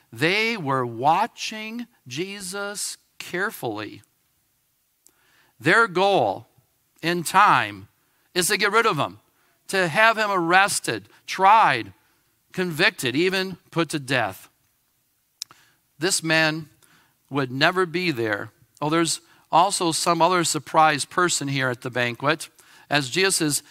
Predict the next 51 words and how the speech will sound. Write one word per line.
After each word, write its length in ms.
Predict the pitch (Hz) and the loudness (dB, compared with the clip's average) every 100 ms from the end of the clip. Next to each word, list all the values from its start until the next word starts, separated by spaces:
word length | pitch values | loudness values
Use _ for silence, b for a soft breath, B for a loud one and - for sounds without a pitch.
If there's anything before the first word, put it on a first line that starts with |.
| b | b
entering 460 | 170 185 165 165 151 | -2 -2 0 0 2
in, 320 | 175 151 143 151 | 2 2 -2 -6
it 120 | 139 | -4
says 300 | - 180 160 | 0 0 -2
in 100 | 151 | 0
verse 300 | 156 147 - | 0 0 -2
two, 460 | - 190 147 120 - b b b | -2 0 0 -2 -10 b b b
"And 140 | 151 | 0
behold, 440 | 151 127 196 226 190 | 0 0 2 2 2
there 120 | 185 | 2
was 200 | 180 165 | 2 0
a 60 | |
man 300 | 151 165 180 | 0 2 2
before 460 | 175 156 - 202 196 | 0 -4 -2 2 2
him 200 | 143 135 | 2 -2
who 80 | 139 | -2
was 160 | 139 | -2
suffering 640 | - 175 185 208 196 190 180 | 0 2 0 0 -2 -2 0
with 180 | 170 135 | -2 -4
dropsy." 720 | 123 139 151 - - 110 117 _ _ b b b b - | 0 4 4 2 -6 -6 -10 _ _ b b b b -2
Now, 120 | 151 | -2
dropsy 640 | 131 160 185 190 - 165 | 2 2 2 0 -2 -2
is 240 | 160 156 143 | 0 -2 -4
a 80 | 143 | -6
disease. 600 | 139 123 143 170 175 151 | -6 -4 -4 -4 -2 -2
Sometimes 460 | 156 156 165 151 | -4 -2 -2 -2
we 60 | 147 | 0
might, 220 | 147 143 | 0 0
uh, 180 | - 143 | -4 -4
I'm 140 | 156 | -2
not 160 | 165 147 | 0 2
a 20 | |
medical 400 | 131 147 160 147 | 4 2 2 2
expert, 480 | 147 160 - 175 165 | 0 0 0 0 0
but 140 | 147 | -2
I 40 | 131 | -2
found 300 | - 151 151 | 2 2 4
out 180 | 156 135 | 2 0
it's 140 | - | 0
also 240 | 147 - | -2 -2
called 380 | 143 - 147 131 | -4 0 0 0
edema. 480 | 113 127 151 165 170 b b | -6 -4 0 0 -2 b b
Does 60 | |
that 120 | 147 | -4
make 160 | 147 143 | -2 -2
sense 300 | - 151 147 | -2 -2 -4
to 80 | 160 | -4
anybody? 500 | 156 147 160 170 175 B B B B | -4 0 2 2 -2 B B B B
It's 180 | 143 | -2
like 180 | 165 165 | 0 2
a, 220 | 151 135 | 2 0